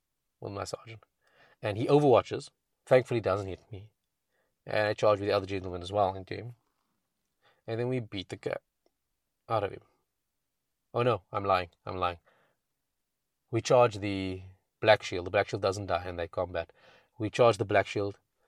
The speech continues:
and then he can't shoot into close combat. That's the good thing there. So, you know,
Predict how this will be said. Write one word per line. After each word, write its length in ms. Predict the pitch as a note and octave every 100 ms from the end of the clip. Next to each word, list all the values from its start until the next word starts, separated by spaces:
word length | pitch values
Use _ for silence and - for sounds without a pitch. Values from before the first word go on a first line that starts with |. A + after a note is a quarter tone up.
| _ _ -
and 300 | G2+ F#2+ F#2
then 320 | F#2 F2+ F2+ - _ -
he 120 | A2+
can't 220 | - A2
shoot 200 | G2 G#2+
into 420 | G2 F#2 G2 F#2 F#2
close 220 | - G2
combat. 320 | - F#2 F#2+ - -
That's 200 | - -
the 80 |
good 160 | G2 -
thing 200 | - -
there. 140 | - - _ - - - - _
So, 360 | - A2 G2+ F#2 _ _ _ _ _ -
you 60 |
know, 220 | G2 G#2